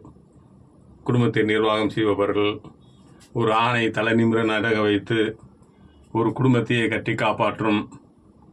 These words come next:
இந்த உலகத்தில், இந்த, இந்த பூமியில் அவர்கள் இல்லை என்றால் நாம் இல்லை.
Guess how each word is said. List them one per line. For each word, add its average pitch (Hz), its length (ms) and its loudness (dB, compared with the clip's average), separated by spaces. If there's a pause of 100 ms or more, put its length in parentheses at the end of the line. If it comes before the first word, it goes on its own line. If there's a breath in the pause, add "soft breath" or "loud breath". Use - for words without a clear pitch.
(360)
இந்த 117 160 2
உலகத்தில், 120 500 0 (320)
இந்த, - 120 -6 (340)
இந்த 117 220 2 (480)
பூமியில் 147 420 4 (1160)
அவர்கள் 123 500 2 (500)
இல்லை 147 280 4
என்றால் 139 400 2
நாம் 110 220 2
இல்லை. 98 180 2